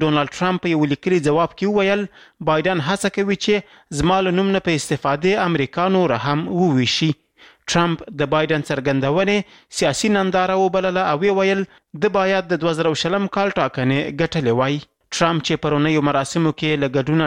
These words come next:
ډډه کړې وه، دا اشاره هم وکړه چې د دوه زره څلرویشتم کال ټاکنو ته به بیا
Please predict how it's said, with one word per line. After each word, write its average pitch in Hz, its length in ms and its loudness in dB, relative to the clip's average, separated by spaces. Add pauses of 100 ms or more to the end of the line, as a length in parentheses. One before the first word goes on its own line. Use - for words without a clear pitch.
ډډه 175 280 0
کړې 190 240 0
وه، 185 100 2 (120)
دا 165 80 0 (100)
اشاره 151 380 0
هم 156 160 0
وکړه 202 380 -2
چې 214 100 2 (420)
د 151 140 -2
دوه 185 180 2
زره 185 220 2
څلرویشتم 156 720 -2
کال 196 240 0
ټاکنو 196 420 0
ته 165 140 -2
به 156 340 -2
بیا 170 160 2